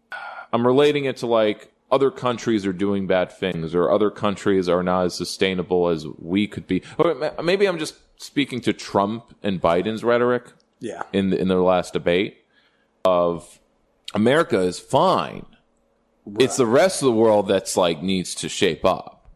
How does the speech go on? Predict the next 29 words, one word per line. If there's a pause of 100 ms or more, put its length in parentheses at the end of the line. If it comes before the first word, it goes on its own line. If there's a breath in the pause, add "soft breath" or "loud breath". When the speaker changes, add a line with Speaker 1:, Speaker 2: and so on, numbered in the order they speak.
(340)
Speaker 1:
I'm
like, (640)
we're
the
ones
that
are
harming
the
world.
And
I
think
the
more (180 loud breath)
liberals
realize
that, (400 soft breath)
the
more (300)
they (460)
can
move
beyond
whatever (140)
brainwashing
is
offered
by